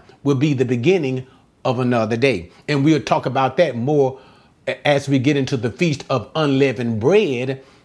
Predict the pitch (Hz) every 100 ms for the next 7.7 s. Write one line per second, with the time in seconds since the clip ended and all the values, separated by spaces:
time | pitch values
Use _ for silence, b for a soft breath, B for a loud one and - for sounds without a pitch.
0 | _ 170 170 117 131 131 156 139 135 -
1 | 139 139 156 - 247 - - 123 - -
2 | b b b - 139 - - 254 269 165
3 | 147 B B 143 160 - 175 156 - 160
4 | 131 123 - 185 247 277 277 160 143 175
5 | - b b b 165 151 - 139 - 240
6 | 254 196 180 139 107 135 190 143 135 151
7 | 151 151 165 214 208 160 113